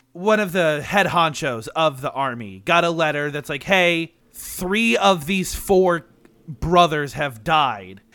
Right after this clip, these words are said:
And he's like, "I shall not let the fourth brother die as well."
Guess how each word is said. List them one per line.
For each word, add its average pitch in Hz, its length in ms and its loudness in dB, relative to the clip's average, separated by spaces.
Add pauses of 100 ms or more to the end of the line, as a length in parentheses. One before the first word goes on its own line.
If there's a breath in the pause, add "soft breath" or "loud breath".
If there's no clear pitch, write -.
(120)
And 175 160 2
he's 180 260 0
like, 165 320 0 (180)
"I 185 200 6
shall 170 260 2
not 202 380 8
let 220 280 4
the 185 160 2
fourth 208 440 4
brother 196 340 4
die 180 360 4
as 151 200 -2
well." 139 460 -2